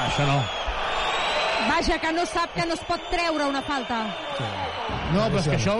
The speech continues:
Speaker 1: passa amb molts jugadors. És que a mi, a mi em sorprèn, perquè jo si fos jugador, Ivan, ja sé que tens l'entrenador allà. Això és com quan viatges, que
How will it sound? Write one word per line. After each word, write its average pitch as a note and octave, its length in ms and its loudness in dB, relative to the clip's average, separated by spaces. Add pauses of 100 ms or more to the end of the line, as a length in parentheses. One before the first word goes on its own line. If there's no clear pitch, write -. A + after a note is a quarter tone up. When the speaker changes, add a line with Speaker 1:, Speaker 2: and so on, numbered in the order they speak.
(100)
Speaker 1:
passa F#3+ 240 0
amb A3 100 2
molts G3+ 180 2
jugadors. G#3 580 2
És C#3 120 -4
que E3+ 100 0
a D3 40 2
mi, D3 100 0
a D3 60 -2
mi E3+ 180 4
em C4 140 0
sorprèn, F#3 500 2 (600)
perquè D3+ 340 2 (100)
jo D#3 100 2
si A3 120 2
fos A3+ 160 4
jugador, F3+ 480 2
Ivan, C#3 240 2 (960)
ja D3 120 4
sé A3+ 140 4
que A3 220 2
tens F3+ 160 4
l'entrenador D3+ 520 2
allà. D3+ 300 2
Això C3+ 140 -2
és G#3 80 -4
com C4 160 0
quan G3+ 180 2
viatges, D3+ 480 0
que D#3+ 140 2